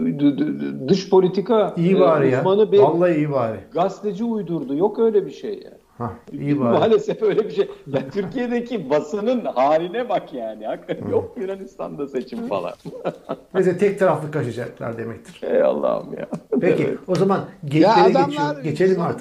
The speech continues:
Speaker 2: artık.
Speaker 3: Bakanı kendi adasını ziyaret ediyor. Tahrik diye haber
Speaker 1: Evet.
Speaker 3: yapıyor Türkiye'ye.
Speaker 1: Evet,
Speaker 3: Sanki
Speaker 1: evet.
Speaker 3: şeye, işgal altındaki Türkiye
Speaker 1: Top-
Speaker 3: toprağına gitmiş adam. Kendi
Speaker 2: E,
Speaker 3: adasına
Speaker 2: gezecek
Speaker 3: gidiyor.
Speaker 2: adamı bulamadın kardeşim noktasında bizimki ekip.
Speaker 1: <laughs> Ey Allah'ım.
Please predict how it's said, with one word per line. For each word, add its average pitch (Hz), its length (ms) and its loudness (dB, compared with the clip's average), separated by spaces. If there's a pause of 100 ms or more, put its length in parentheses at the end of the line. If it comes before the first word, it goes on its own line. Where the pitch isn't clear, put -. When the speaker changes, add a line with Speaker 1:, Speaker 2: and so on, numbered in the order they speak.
(120)
Speaker 2:
artık. 262 60 -14
Speaker 3:
Bakanı 240 420 -10
kendi 226 320 -8
adasını 233 460 -8
ziyaret 190 440 -2
ediyor. 208 260 -6
Tahrik 185 500 -8
diye 202 300 -2
haber 175 260 -2
Speaker 1:
Evet. 160 220 8
Speaker 3:
yapıyor 214 280 6
Türkiye'ye. 151 540 -6
Speaker 1:
Evet, - 320 -4
Speaker 3:
Sanki 190 300 2
Speaker 1:
evet. 247 120 0
Speaker 3:
şeye, 233 460 -2
işgal 226 560 -2
altındaki 202 640 -8 (120)
Türkiye 208 320 0
Speaker 1:
Top- 165 80 0
Speaker 3:
toprağına 196 560 -2
gitmiş 160 400 -10
adam. 131 240 -12 (340)
Kendi 233 280 2
Speaker 2:
E, 277 40 4
Speaker 3:
adasına 254 220 2
Speaker 2:
gezecek 240 340 4
Speaker 3:
gidiyor. 254 180 4
Speaker 2:
adamı 277 280 4
bulamadın 240 480 4
kardeşim 226 520 0
noktasında 151 640 -4
bizimki 139 340 -10
ekip. - 280 -12
Speaker 1:
<laughs> - 400 -6
Ey - 80 -4
Allah'ım. - 580 -8